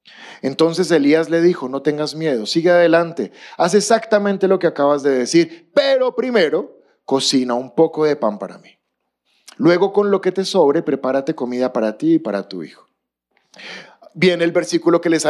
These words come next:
leí al principio donde está la promesa, "Pues el Señor Dios de Israel te dice,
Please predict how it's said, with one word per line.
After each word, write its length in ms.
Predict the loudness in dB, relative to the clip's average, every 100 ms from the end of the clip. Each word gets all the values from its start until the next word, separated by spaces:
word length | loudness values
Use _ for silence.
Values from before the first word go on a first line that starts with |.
| 2
leí 240 | 2 4
al 120 | 2
principio 520 | 2 -2 2 2 4 2
donde 200 | 2 -2
está 200 | 0 2
la 120 | 2
promesa, 540 | 2 2 0 -2 -2
"Pues 240 | 0 2 2
el 160 | 0
Señor 600 | 0 -4 2 2 2 -2
Dios 340 | -4 -2 -2 0
de 100 | 0
Israel 560 | 0 0 2 2 0
te 140 | 2 4
dice, 480 | 4 2 -6 -12